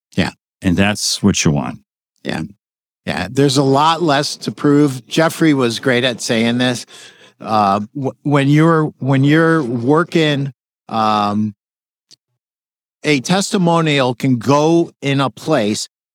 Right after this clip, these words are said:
Speaker 1: in the customer's mind and in their heart that you as the salesperson can never get to
Speaker 2: Oh.
Speaker 1: without that testimonial, right?
Speaker 2: Oh, oh, wait, for, for sure. Because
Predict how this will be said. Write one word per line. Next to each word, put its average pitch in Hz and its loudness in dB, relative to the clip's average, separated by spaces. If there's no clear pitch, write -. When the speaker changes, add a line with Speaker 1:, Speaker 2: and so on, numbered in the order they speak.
Speaker 1:
in 127 -2
the 117 0
customer's 147 -2
mind 156 2
and 135 2
in 156 4
their 151 2
heart 135 -2
that 147 -2
you 185 0
as 180 -2
the 165 -2
salesperson 170 0
can 139 -4
never 156 0
get 147 -4
to - 0
Speaker 2:
Oh. 190 2
Speaker 1:
without 151 -2
that 147 -4
testimonial, 143 0
right? 117 -2
Speaker 2:
Oh, 262 0
oh, 269 0
wait, 196 -4
for, - -4
for 202 0
sure. 294 2
Because 208 0